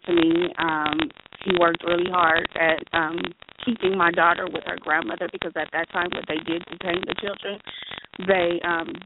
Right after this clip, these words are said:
didn't get my daughter. Um, she was with her, her grandmother, and, you know, unfortunately, I, um, wouldn't release the information to where she was. So when we went to court, I had released the information to my attorney,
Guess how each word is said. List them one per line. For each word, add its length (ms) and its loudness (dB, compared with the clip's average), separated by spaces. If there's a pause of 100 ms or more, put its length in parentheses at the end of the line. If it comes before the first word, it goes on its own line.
(100)
didn't 340 2
get 180 -2 (100)
my 180 -2
daughter. 480 -4 (400)
Um, 440 2
she 160 0
was 160 -4
with 220 4
her, 140 2 (240)
her 260 4
grandmother, 800 2
and, 360 -4 (300)
you 100 2
know, 280 2 (100)
unfortunately, 840 0 (540)
I, 300 6 (240)
um, 280 -2 (360)
wouldn't 300 0
release 320 -6 (160)
the 360 -2 (200)
information 680 2 (100)
to 80 0
where 180 4 (100)
she 140 2
was. 380 4
So 220 6
when 220 0
we 160 2
went 180 4
to 100 -10 (100)
court, 260 4 (100)
I 260 6
had 240 0 (400)
released 400 2
the 60 -2
information 560 -4
to 40 -6
my 220 0
attorney, 440 -4